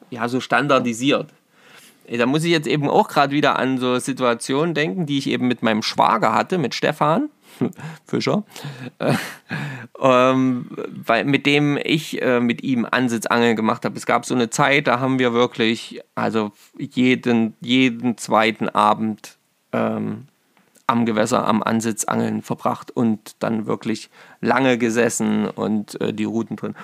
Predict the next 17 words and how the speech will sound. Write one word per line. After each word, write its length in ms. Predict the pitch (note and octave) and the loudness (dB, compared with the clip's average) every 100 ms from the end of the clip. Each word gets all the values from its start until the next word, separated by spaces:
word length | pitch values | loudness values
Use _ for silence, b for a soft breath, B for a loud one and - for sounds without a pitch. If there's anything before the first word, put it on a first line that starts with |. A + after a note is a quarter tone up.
| B - | B -4
Und 240 | B2 - | -4 2
haben 300 | B2+ E3 G3+ | 2 4 2
aber 260 | A#2+ D3 C3 | 2 2 0
eben 320 | D3+ A3 A#3+ B B - | 0 0 -2 B B 0
tausend 360 | C#3+ E3+ E3+ | 2 2 2
Sachen 220 | D#3 D#3+ D#3+ | 0 2 2
ausprobiert. 720 | C#3+ C#3 - G2 F#2+ D#2 - _ _ _ _ _ _ _ _ _ _ _ _ - - _ _ _ | 2 2 -2 -2 0 -2 -8 _ _ _ _ _ _ _ _ _ _ _ _ -14 -14 _ _ _
Also 320 | - A2+ A#2+ B2 | -4 0 2 2
immer, 480 | - G#3 G3+ F#3+ D#3 | 2 4 4 4 2
jede, 440 | F3 D#3 F3 F#3 D#3+ | -6 0 0 2 0
jede 380 | D3 D#3+ F#3+ E3 | -2 -2 0 0
Route 380 | D#3 G#3 F3+ | 0 -2 0
hatte 220 | D#3 D#3 D3+ | 0 0 0
fast 320 | D3+ D#3 - | 0 0 -2
einen 140 | B2+ | 0
anderen 500 | - D#3 F3 C#3 B2+ | 2 2 4 2 0
Köder, 580 | C#3 D#3+ F3+ F3 F3 F3 | 2 2 4 6 4 2